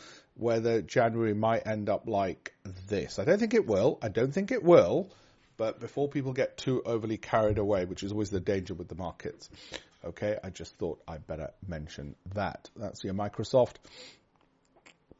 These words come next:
Amazon, similar story. Apple strategy with that, looks good,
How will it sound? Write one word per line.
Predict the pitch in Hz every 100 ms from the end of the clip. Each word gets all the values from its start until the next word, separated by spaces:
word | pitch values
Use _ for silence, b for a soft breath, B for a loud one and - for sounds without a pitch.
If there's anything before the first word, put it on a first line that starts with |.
| _ _ _ _ _ -
Amazon, | 123 131 131 123
similar | - 131 127 117
story. | - 139 131 135 -
Apple | 120 135 120
strategy | 135 120 113 117
with | 110
that, | 120 131 -
looks | 113 - -
good, | 123 117 117